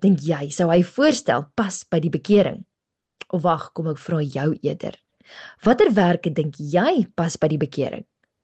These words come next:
Glo my, daar is niks wat jou so vinnig afbring aarde toe, die oomblik wat jy besef, jy is verkeerd, of jou dade reflekteer nie God se karakter nie.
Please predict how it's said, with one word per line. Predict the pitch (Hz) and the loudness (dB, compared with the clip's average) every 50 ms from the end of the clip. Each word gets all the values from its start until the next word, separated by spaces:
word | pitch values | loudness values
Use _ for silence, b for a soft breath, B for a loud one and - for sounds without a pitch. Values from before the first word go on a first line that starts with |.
| _ - | _ -12
Glo | - - 202 196 185 | 0 4 6 6 6
my, | 156 143 127 117 - _ _ B B B B B B B B - | 6 2 -2 -6 -12 _ _ B B B B B B B B 4
daar | 220 240 | 6 6
is | 277 240 226 | 6 6 4
niks | 269 269 - | 2 4 2
wat | 311 262 240 | 0 4 6
jou | 240 220 | 4 6
so | 208 214 - | 4 2 0
vinnig | - 226 208 202 - | 2 2 2 4 2
afbring | - 170 151 - 180 180 175 - | 0 -2 -2 0 0 0 0 0
aarde | - 147 156 156 151 160 156 - | -2 -2 -2 0 0 -2 -2 -2
toe, | - 101 | -6 -6
die | 113 147 - - | -6 -6 -8 0
oomblik | - 247 247 247 247 262 254 233 190 185 | 4 4 6 6 6 6 4 4 4 2
wat | 175 151 170 | 0 0 0
jy | 156 151 | -2 -2
besef, | 156 147 - - 208 170 165 208 - | -2 -4 -2 -2 -2 -2 -2 -6 -10
jy | _ 170 156 165 151 160 175 | _ -8 -6 -2 0 2 0
is | 165 - - | 0 -2 -6
verkeerd, | - - - 165 147 - - - _ - _ | -10 -10 -12 -12 -12 -12 -14 -18 _ -12 _
of | - 180 175 - - | -4 -4 0 2 2
jou | 180 156 | 2 2
dade | 131 - 151 156 185 196 151 151 147 165 b b b b b b - | 4 2 4 4 4 4 4 2 0 -2 b b b b b b 0
reflekteer | 190 185 185 202 196 - _ - 190 202 196 | 2 4 4 2 0 0 _ 0 2 2 2
nie | 170 170 170 202 202 | 2 2 2 2 2
God | 185 - - 170 160 - 175 | 0 -2 -4 -4 -4 -4 -10
se | - | -6
karakter | - 175 160 143 - - _ - - - | -6 -6 -6 -6 -10 -14 _ -16 -14 -12
nie. | 214 - - | -12 -12 -14